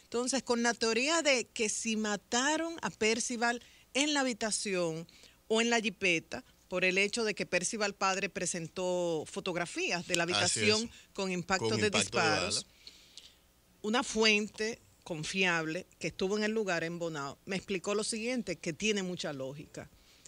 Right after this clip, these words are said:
Speaker 1: Ellos llegaron, ¿verdad? En la jipeta, los tres, que en un momento dado, pero el administrador no sabía quiénes eran. En un momento dado salen dos en el taxi, eso se sabe, y ni siquiera subieron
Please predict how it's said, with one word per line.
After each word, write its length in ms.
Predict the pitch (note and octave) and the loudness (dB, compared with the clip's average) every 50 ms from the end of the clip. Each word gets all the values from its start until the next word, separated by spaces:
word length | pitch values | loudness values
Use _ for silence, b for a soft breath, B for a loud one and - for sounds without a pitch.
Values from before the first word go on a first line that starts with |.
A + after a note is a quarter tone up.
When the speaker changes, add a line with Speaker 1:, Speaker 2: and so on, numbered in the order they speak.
| B B B - | B B B -6
Speaker 1:
Ellos 280 | - F3 E3 F#3 G3 F#3 | -2 -2 0 0 0 0
llegaron, 500 | G3+ G#3 A3+ C4+ D4 D4 C4 A#3 A#3 A#3+ | 0 0 2 2 2 0 0 -2 -4 -4
¿verdad? 200 | D4 D4+ D4 C4 | -2 -2 -2 -2
En 100 | G#3+ F#3+ | -2 -4
la 100 | F3 F3 | -4 -2
jipeta, 640 | E3+ F3 E3+ - B3 B3+ B3+ C4 A3 - A#3+ A#3 - - | -4 -4 -4 -2 -2 -2 -2 -2 -4 -4 -6 -6 -6 -8
los 300 | F3 E3+ D#3+ - - - | -8 -8 -6 -8 -8 -10
tres, 440 | - C#3 C3+ - - - - - - _ - B B B B B B B B B _ | -10 -12 -10 -10 -12 -14 -16 -16 -20 _ -20 B B B B B B B B B _
que 120 | - G#3 G#3 | -6 -4 -2
en 100 | G3+ G3+ | -2 0
un 140 | A3 B3+ C#4 | -2 -2 -2
momento 440 | C#4+ C4+ B3 B3+ B3+ A#3 - C#4 C4 | -2 0 0 0 -2 -2 -2 -2 -2
dado, 240 | A#3+ G#3 A3 C4 B3+ | -2 -2 -4 -6 -6
pero 220 | - C4 B3 C4+ | -6 -4 -2 -2
el 80 | D4+ D4 | -2 -2
administrador 640 | B3+ - G#3+ G3+ F#3+ F3 - F3 E3 E3 E3 E3 E3+ | -4 -4 -4 -4 -4 -4 -4 -4 -4 -2 -4 -4 -4
no 120 | F3 E3 | -4 -4
sabía 500 | - - D#3+ D3+ F#3 C4+ F#4+ - D#3+ D3+ | -4 -4 -4 -2 -2 -2 -2 -2 -2 -4
quiénes 300 | - F3+ D#3+ D#3+ D3+ D3 | -4 -6 -8 -6 -6 -6
eran. 340 | C#3 C3+ C3+ - - - D3+ - _ _ - - - | -6 -8 -8 -10 -12 -14 -18 -20 _ _ -20 -16 -12
En 140 | F#3+ F#3 F#3 | -10 -8 -6
un 80 | G3 A3 | -4 -2
momento 420 | A#3+ A#3+ A#3+ A#3+ A#3 - B3 A3+ | -2 0 0 -2 -2 -2 -2 -2
dado 360 | G#3+ A3 G#3+ G3+ F3+ G3 - - | 0 0 0 0 -2 -6 -6 -4
salen 800 | - - - - A3+ G#3 G3+ G#3+ A3 A3+ A3+ A3+ A3 G#3+ G#3 | -4 -2 -2 0 0 2 2 2 2 0 0 0 0 -2 -2
dos 380 | F#3+ C4+ C4+ A3+ B3+ - - - | -2 -2 -2 -2 -4 -4 -6 -6
en 120 | F3 E3 | -6 -6
el 120 | E3 E3 E3 | -6 -6 -4
taxi, 380 | - D4 D#4 D4 - - - E3 | -2 -2 -2 -2 -2 -4 -6 -4
eso 200 | D3 - F3+ E3 | -4 -4 -6 -6
se 140 | E3 G#3 | -4 -4
sabe, 460 | G3+ - D#4+ D#4 D4+ C4 B3 B3+ C4 B B B B B B B B B | -2 0 0 0 0 0 -2 -4 -8 B B B B B B B B B
y 80 | A3+ A3+ | 0 2
ni 100 | A3+ - | 2 2
siquiera 360 | - A#3+ - A#3+ A#3+ C4 B3+ | 0 -2 0 0 0 0 0
subieron 680 | - A#3+ A3+ G3+ G3+ F#3+ F3+ E3+ D#3 D3+ C#3+ D3 D#3 | -2 -2 -4 -2 0 2 2 2 2 0 -4 -10 -14